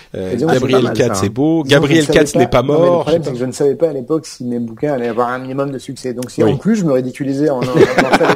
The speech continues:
Speaker 2: poissons rouges, je me suis dit, bon, merde, voilà.
Speaker 1: <laughs> Pas faux, pas faux, effectivement. Il y a quand même un brin de jugeote là-dedans. Bon, très bien.
Speaker 2: Et donc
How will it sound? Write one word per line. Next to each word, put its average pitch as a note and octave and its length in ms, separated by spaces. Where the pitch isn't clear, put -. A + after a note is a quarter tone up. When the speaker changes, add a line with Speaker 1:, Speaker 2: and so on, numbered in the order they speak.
Speaker 2:
poissons D3 320
rouges, F3+ 180
je D3+ 60
me C3+ 100
suis C#3 100
dit, C#3 80
bon, - 80
merde, C#3 200
voilà. - 1600
Speaker 1:
<laughs> - 120
Pas C3+ 140
faux, A2+ 240
pas A2 160
faux, F#2 280
effectivement. G#2 600
Il B2+ 80
y A2+ 60
a A2 60
quand A#2+ 140
même A#2 180
un A2 80
brin A2+ 180
de A2 60
jugeote F#2+ 380
là-dedans. F#2 320
Bon, C3 240
très C3 220
bien. A#2 260
Speaker 2:
Et - 160
donc G#3+ 540